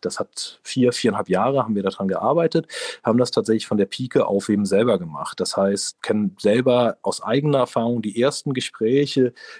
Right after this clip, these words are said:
die es gilt, mit potenziellen Business Angels, mit Leuten, die man da versucht, davon zu überzeugen, dass es eine richtige Idee ist, die man da hat. Und, und, und gerade am Anfang ist man ja wirklich auf einer Ideenskizze unterwegs. Und dann mit den,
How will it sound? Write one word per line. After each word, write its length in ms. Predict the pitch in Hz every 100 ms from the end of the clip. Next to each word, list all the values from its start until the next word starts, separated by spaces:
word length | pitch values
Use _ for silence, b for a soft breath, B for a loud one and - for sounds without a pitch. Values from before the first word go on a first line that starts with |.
| -
die 60 |
es 120 | 113 -
gilt, 300 | 120 127 123
mit 280 | 120 _
potenziellen 480 | - 127 120 123 110
Business 420 | 123 - 123 -
Angels, 560 | 104 113 113 110 110 -
mit 220 | 117 -
Leuten, 380 | 110 120 135 123
die 80 | 117
man 180 | 113 107
da 120 | 98
versucht, 580 | - 107 107 156 - -
davon 220 | - 127
zu 140 | -
überzeugen, 480 | 123 - 143 196 175
dass 140 | -
es 100 | 107
eine 100 | 117
richtige 320 | 113 - 113 107
Idee 440 | 104 101 156 190
ist, 180 | 117 -
die 60 |
man 120 | 92 85
da 100 | 90
hat. 140 | -
Und, 140 | 101 101
und, 220 | 110 B B B B
und 140 | 117
gerade 260 | 107 110 143
am 80 | 127
Anfang 340 | 127 - 104
ist 120 | 95
man 100 | 110
ja 160 | 101 98 -
wirklich 280 | 110 117 113
auf 100 | 120
einer 100 | 107
Ideenskizze 640 | 101 151 123 - - -
unterwegs. 560 | 82 95 85 87 - 101
Und 140 | 98
dann 220 | 104 110
mit 140 | 107 117
den, 200 | 104